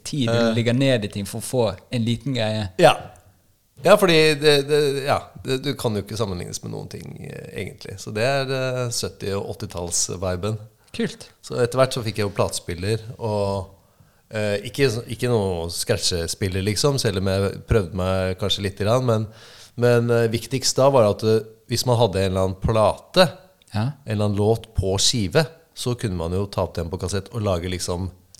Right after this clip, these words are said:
Speaker 2: sinnssyke pause button mixtapes med det.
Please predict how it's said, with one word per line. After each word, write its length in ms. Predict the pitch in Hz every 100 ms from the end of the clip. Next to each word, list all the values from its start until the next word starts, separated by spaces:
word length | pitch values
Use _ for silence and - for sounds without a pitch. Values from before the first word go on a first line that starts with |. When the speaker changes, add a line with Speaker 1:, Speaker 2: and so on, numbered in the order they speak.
| _ _
Speaker 2:
sinnssyke 1040 | - - - - 139 117 104 104 123 117 135
pause 440 | - 113 110 -
button 800 | 101 98 110 - 120 123 123 120
mixtapes 640 | 117 - - 170 - - 120
med 340 | 101 107 107
det. 140 | 131